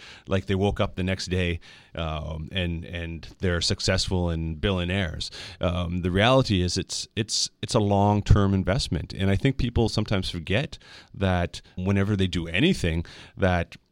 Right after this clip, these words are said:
they have to focus on the long-term goals. They have to focus on the long term.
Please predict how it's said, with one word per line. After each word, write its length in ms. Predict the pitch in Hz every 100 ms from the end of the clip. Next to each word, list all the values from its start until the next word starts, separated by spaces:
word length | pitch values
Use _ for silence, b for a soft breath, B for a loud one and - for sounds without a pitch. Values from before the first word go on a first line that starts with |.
| _ -
they 260 | 101 104
have 260 | 95 113 123
to 100 | 110
focus 640 | - 104 101 98 90 - - _ -
on 160 | 95 95
the 80 |
long-term 1040 | 92 92 90 87 87 82 87 - - 87 82
goals. 500 | 95 113 80 71 -
They 80 | 85
have 100 | 87
to 80 | -
focus 340 | 90 90 87
on 160 | 85 85
the 240 | 82 80 -
long 380 | - 90 87 87
term. 380 | - 127 76